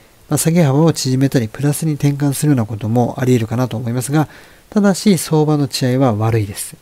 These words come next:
非常に最悪だと思っていただければ、状況的には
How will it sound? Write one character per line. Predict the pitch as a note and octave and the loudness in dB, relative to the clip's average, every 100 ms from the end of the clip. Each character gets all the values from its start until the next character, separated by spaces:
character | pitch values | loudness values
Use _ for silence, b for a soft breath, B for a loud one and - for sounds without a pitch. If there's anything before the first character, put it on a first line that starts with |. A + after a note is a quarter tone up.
| - | -10
非 | - | -2
常 | C3+ C#3+ | 2 2
に | C3 | 2
最 | A2+ B2+ B2 | -2 -2 0
悪 | A#2+ | 0
だ | B2 A2+ | 0 -2
と | |
思 | G2+ | -6
っ | - | -12
て | - | -14
い | B2 | -8
た | A#2+ | -4
だ | A2 | -4
け | A2+ | -6
れ | A#2+ | -8
ば、 | - B B B B B | -12 B B B B B
状 | - | -4
況 | A#2 A2+ | -2 -2
的 | A2 C3+ | -2 0
に | D#3+ | 2
は | B2 | 0